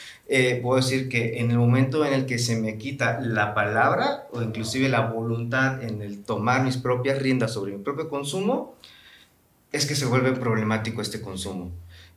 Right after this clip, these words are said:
Sin embargo, la construcción social ante este, esta problemática es, "Ya no te va a permitir laborar,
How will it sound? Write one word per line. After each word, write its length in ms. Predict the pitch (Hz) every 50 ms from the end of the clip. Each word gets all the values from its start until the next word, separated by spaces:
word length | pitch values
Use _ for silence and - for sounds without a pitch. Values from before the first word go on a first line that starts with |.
| _ _ -
Sin 180 | - - 135
embargo, 300 | 127 123 120 123 123 123
la 120 | 120 120 117
construcción 480 | 120 120 120 120 113 - - 135 135 135
social 400 | - 175 175 - 180 180 180 180
ante 240 | 175 - - 147 147
este, 320 | 147 147 151 151 - 135
esta 180 | 135 139 160 147
problemática 640 | 147 147 147 156 156 151 151 - - - 151 143
es, 280 | 135 135 135 - - - - - - - - - _ _ _ _ -
"Ya 160 | 127 147 143 135
no 80 | 127
te 60 | 127 123
va 60 | 120
a 140 | 120 - -
permitir 400 | - - 127 113 113 107 - 117
laborar, 580 | 113 107 98 98 104 107 117 - - - - -